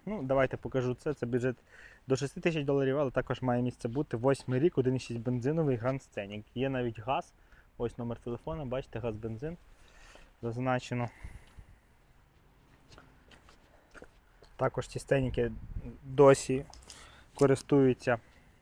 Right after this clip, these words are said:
е, як це правильно сказати, не спрос по-українськи, а, ну, користуються популярністю. І їх купують повним ходом.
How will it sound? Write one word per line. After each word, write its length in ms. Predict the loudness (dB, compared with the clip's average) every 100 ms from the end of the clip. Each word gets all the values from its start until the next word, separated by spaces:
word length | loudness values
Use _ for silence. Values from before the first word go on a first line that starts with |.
| _ _ _ _ _ _ -20 -20 -20 -20 _ -8
е, 200 | -4 -2
як 200 | -4 -6
це 100 | -12 -2
правильно 240 | 0 0
сказати, 380 | -4 -6 -6 -8 -10 -20 -8
не 120 | -6 -6
спрос 460 | -4 0 0 -2 -4
по-українськи, 720 | -2 0 0 2 0 -4 -4
а, 240 | 0 0 -2 _ _ -20 -20 -20 -6
ну, 100 | 0
користуються 1000 | 4 4 6 6 6 6 8 10 10 8 6 4 2
популярністю. 840 | 2 8 10 10 8 2 -6 -16 -20 -20 -20 -20 -20 -20 -20 -20 -20 _ _ -4
І 60 |
їх 400 | 0 0 -2 -18 -8
купують 600 | -6 -2 2 2 2 -4 -4
повним 360 | 0 2 0 -4 -8
ходом. 280 | -8 -10